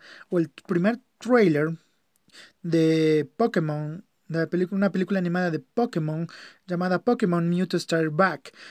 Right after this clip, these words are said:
que anima la, el encuentro con Mewtwo por parte de Ash y sus amigos. Ojo, que en grupo, para que los vieron el tráiler, el grupo forma, eh, que está conformado con el elenco de las primeras temporadas, que es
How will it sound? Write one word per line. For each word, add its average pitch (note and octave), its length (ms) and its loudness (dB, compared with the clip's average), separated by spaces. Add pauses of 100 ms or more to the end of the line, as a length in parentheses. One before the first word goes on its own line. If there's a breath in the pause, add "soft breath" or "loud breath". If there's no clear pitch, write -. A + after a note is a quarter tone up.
(140 loud breath)
que D#4 420 6
anima A#3+ 640 2
la, F3+ 680 0
el G3 140 2
encuentro F#3 600 4
con E3 360 0
Mewtwo F#3+ 460 4
por D#3 160 -4
parte D#3+ 260 -2
de E3 80 0
Ash E3+ 420 0
y D3+ 80 -10
sus D#3+ 160 -8
amigos. F#3+ 500 0 (580 loud breath)
Ojo, A#3 300 2
que F3+ 440 2 (480)
en E3+ 460 -2
grupo, A#3 420 4 (880)
para D#3+ 140 -4
que E3+ 100 2
los D#3+ 140 2
vieron G3+ 220 4
el G3 100 2
tráiler, F#3+ 340 2
el F3 100 0
grupo B3 300 4
forma, F#3+ 560 2
eh, E3 500 2 (920 loud breath)
que G#3 100 -4
está G#3+ 220 -2
conformado F#3+ 640 2
con F3 160 0
el E3+ 100 0
elenco F3 560 2
de E3 160 0
las D#3 140 -2
primeras D#3+ 320 -4
temporadas, F3+ 520 0
que E3 120 -2
es D#3 160 -4